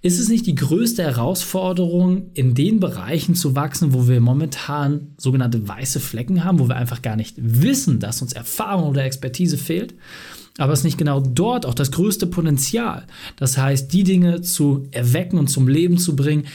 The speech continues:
die dafür sorgen, dass wir wirklich drei, vier, fünf Schritte gleichzeitig gehen können. Meine persönliche Erfahrung hat gezeigt, dass jedes Mal, wenn ich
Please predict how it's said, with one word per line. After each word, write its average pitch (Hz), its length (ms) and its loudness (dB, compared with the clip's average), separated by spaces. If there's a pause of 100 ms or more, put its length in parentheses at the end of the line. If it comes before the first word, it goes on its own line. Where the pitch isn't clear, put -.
(160)
die 143 80 2
dafür 175 340 0
sorgen, 151 300 2
dass 131 180 0
wir 127 140 2
wirklich 143 580 0
drei, 156 300 -4
vier, 160 280 0
fünf 214 300 0
Schritte 175 300 -2
gleichzeitig 143 560 -2
gehen 95 240 -8
können. 120 320 -12 (580)
Meine 156 220 0
persönliche 175 380 2
Erfahrung 151 400 -2
hat 139 160 0
gezeigt, 135 560 0
dass 117 220 0 (260)
jedes 175 420 2
Mal, 170 420 0
wenn 117 200 4
ich 117 360 0